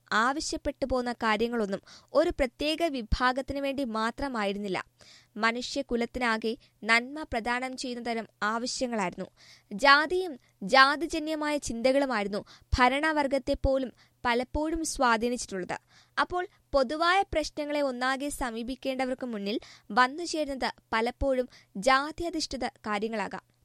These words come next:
ഭരണവർഗം പ്രീണിപ്പിക്കൽ നയത്തിന്റെ പേരിൽ ജാതിമത സാമുദായിക ശക്തികൾക്ക് മുന്നിൽ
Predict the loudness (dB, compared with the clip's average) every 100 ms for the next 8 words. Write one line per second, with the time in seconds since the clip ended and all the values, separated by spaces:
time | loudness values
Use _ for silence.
0 | 2 4 6 2 -2 -2 -6 -6 -6 -6
1 | -6 -8 -6 -4 -6 -4 -6 -2 -4 -4
2 | -10 -14 -2 0 0 -2 -8 -8 -8 -8
3 | -6 -4 -6 -8 -6 -6 -6 -8 -12 -8
4 | -6 -6 -6 -4 -4